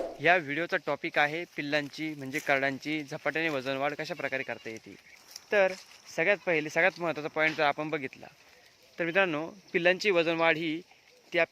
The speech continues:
पिल्लाच्या, त्या शेळीच्या म्हणजे त्याच्या आईच्या जातीवरती डिपेंड असते.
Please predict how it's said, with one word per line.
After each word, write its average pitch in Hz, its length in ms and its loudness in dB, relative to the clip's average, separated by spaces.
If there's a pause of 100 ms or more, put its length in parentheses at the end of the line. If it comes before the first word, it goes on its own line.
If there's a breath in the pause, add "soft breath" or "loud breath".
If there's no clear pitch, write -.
पिल्लाच्या, 156 580 0
त्या 151 220 -4
शेळीच्या 143 680 0
म्हणजे 131 160 -10
त्याच्या 143 200 0
आईच्या 139 440 0 (600 loud breath)
जातीवरती 175 520 4
डिपेंड 139 300 0
असते. 113 300 -8